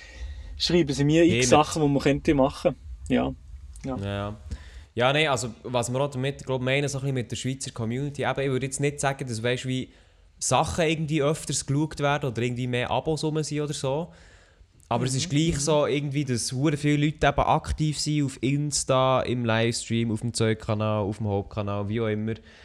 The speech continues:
Speaker 2: auf
Speaker 1: Mhm.
Speaker 2: TikTok. Und da me-, merkt man halt dann schon, ähm,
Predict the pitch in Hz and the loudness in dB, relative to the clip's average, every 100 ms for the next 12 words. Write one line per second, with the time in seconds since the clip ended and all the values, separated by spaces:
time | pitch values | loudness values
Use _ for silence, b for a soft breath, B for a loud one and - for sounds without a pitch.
0 | b 143 135 - 117 180 240 110 110 - | b -6 -4 4 4 4 4 2 2 -2
1 | 113 123 127 131 127 120 - 120 131 135 | 4 6 6 4 4 4 4 4 4 6
2 | 131 139 135 131 b b b b - 107 | 2 4 4 4 b b b b 0 2
3 | 104 104 104 | 2 0 -4